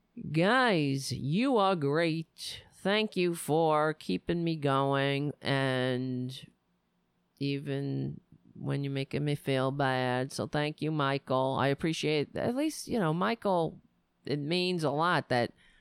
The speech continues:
Michael cares enough to pick up the phone and leave a message. That says a lot.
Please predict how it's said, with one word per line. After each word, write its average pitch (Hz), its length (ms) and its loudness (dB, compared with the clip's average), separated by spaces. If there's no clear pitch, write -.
Michael 131 680 -2
cares 220 380 2
enough - 500 0
to - 100 0
pick - 240 0
up - 160 -4
the 147 80 0
phone 127 460 -2
and 147 260 -2
leave 165 180 0
a 160 80 0
message. 151 600 -4
That 170 200 -2
says 196 220 0
a 208 40 0
lot. 220 280 -2